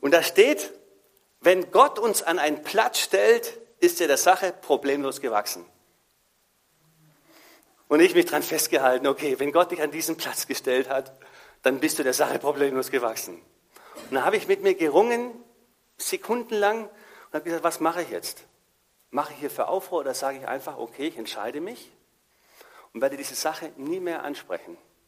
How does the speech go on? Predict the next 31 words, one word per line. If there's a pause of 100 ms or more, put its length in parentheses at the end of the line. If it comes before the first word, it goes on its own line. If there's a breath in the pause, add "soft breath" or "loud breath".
(1900 loud breath)
Und
da
habe
ich
den
Eindruck,
ich
soll
das
machen
und
habe
dann
gesagt,
okay,
ich
sage
ja, (1000)
ich
werde
diese
Sache (260)
nie
mehr
auf
den
Tisch
bringen. (840 soft breath)
Hab
das
runtergeschluckt.